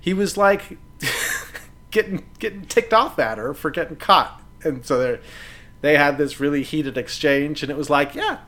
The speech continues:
this guy isn't a good guy." Um, and then we, we, we got him recruited by Amanda Waller, and <laughs> and she's,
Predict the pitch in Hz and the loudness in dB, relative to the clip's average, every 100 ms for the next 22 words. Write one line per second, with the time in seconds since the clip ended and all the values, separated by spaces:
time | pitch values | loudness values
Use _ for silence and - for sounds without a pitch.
0 | - 233 - - 220 226 226 220 240 240 | -12 -10 -8 -2 0 0 -4 -8 -8 -8
1 | 247 285 247 101 - - - - - - | -6 -6 -6 -6 -12 -20 -20 -20 -20 -20
2 | - 131 120 104 95 92 85 87 - - | -16 -8 -6 -6 -8 -12 -18 -20 -20 -20
3 | - - - - 160 156 139 143 131 151 | -20 -20 -18 -4 -2 -2 0 -2 -2 -6
4 | 143 135 131 135 123 - 165 156 143 - | -8 -6 -2 -2 -2 0 0 0 -4 -2
5 | 165 131 117 117 113 113 - - - - | -4 -4 -4 -4 -2 -6 -12 -20 -20 -20
6 | - 123 120 110 92 107 214 226 214 196 | -10 -8 -6 -8 -4 4 6 8 4 0
7 | 180 - - - - 120 110 104 98 95 | -4 -14 -20 -20 -12 -10 -8 -8 -10 -12
8 | 90 90 87 - - - - - - - | -14 -16 -18 -20 -20 -10 -10 -10 -14 -14
9 | - - 180 - - - - - - - | -16 -10 -8 -8 -14 -18 -20 -20 -20 -20
10 | - - - - 180 147 - 180 151 | -18 -14 -10 -2 -2 -2 -4 -4 -6